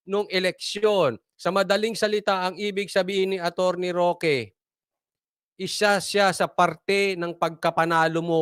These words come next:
Marcos. Naging instrumento siya sa pagkapanalo mo. Magkaibigan kayo, sanggang dikit kayo, et cetera, et cetera. Marami pong laman ang ibig niyang sabihin nun.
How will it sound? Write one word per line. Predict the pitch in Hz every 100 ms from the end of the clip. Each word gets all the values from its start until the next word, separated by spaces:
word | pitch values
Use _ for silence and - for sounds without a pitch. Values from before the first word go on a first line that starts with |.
| 156
Marcos. | 147 147 - 175 147 - - - _ _ _ _ _ _ _ _ _ _ -
Naging | 165 196 196 _ -
instrumento | 254 262 - 233 220 220 220 214 202
siya | - 202
sa | 185 185
pagkapanalo | 180 165 180 175 175 175 170 170
mo. | 170 180 165 - _ -
Magkaibigan | 175 190 - 190 196 185 220 202 208 202
kayo, | 196 208 208
sanggang | - 175 175 180 202 196
dikit | 190 196 196
kayo, | - 202 208 208
et | 170 165
cetera, | 190 185 190 185 175
et | 170
cetera. | 208 180 175 180 180 170 123 _ _ -
Marami | 156 180 190 202
pong | 190 190
laman | 190 190 190 180
ang |
ibig | 180 170 170
niyang | 175
sabihin | 160 170 165 165 165
nun. | 185 165